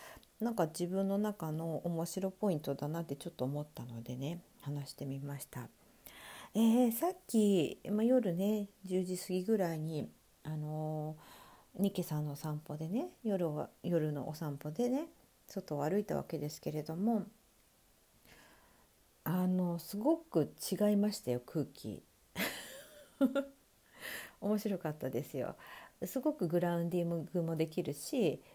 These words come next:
上ともつながれるみたいな、自然とめっちゃいい姿勢で歩いちゃうみたいな、そういう空気になっていました。い-、い-、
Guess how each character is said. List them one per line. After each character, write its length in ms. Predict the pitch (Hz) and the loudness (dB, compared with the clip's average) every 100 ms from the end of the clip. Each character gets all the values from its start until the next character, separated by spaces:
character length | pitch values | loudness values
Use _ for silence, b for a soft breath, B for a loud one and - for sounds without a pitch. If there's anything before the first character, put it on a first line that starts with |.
| - | 0
上 180 | 185 175 | 4 4
と 160 | 175 151 | 4 0
も 100 | 151 | 0
つ 140 | 165 | -4
な 140 | 156 | -4
が 120 | 147 147 | -2 -2
れ 140 | 143 | 0
る 120 | 202 | 0
み 140 | 180 156 | -2 -2
た 160 | 147 | -4
い 80 | 135 | -4
な、 280 | 165 220 156 - - _ - | -2 0 -2 -6 -16 _ -12
自 200 | 196 254 | -2 2
然 180 | 277 262 | 4 4
と 100 | 240 | 6
め 100 | 233 | 6
っ 60 | |
ち 120 | 233 269 | 6 4
ゃ 20 | |
い 120 | 262 254 | 6 4
い 60 | |
姿 260 | - 170 - | 2 -2 2
勢 100 | 147 | 2
で 100 | 139 | 2
歩 200 | 147 156 | 2 0
い 60 | |
ち 120 | 139 139 | 0 -4
ゃ 80 | |
う 20 | 127 | -4
み 120 | 131 | -4
た 180 | - 135 | -6 -6
い 100 | 151 | -2
な、 280 | 175 135 B B B | 0 -2 B B B
そ 220 | - 240 | -2 2
う 60 | 226 | 2
い 100 | 220 | 2
う 80 | 220 | 0
空 220 | - 220 | 2 0
気 180 | - 151 143 | 0 -2 -2
に 160 | 143 143 | -2 -2
な 120 | 165 | -2
っ 20 | |
て 160 | - 147 | -2 -4
い 60 | |
ま 160 | 135 135 | -2 -6
し 60 | - | -8
た。 260 | - 131 - B B B B B B _ - | -12 -12 -14 B B B B B B _ -4
い-、 180 | - 185 - | -2 -2 -2
い-、 420 | - 202 190 175 | 0 2 2 0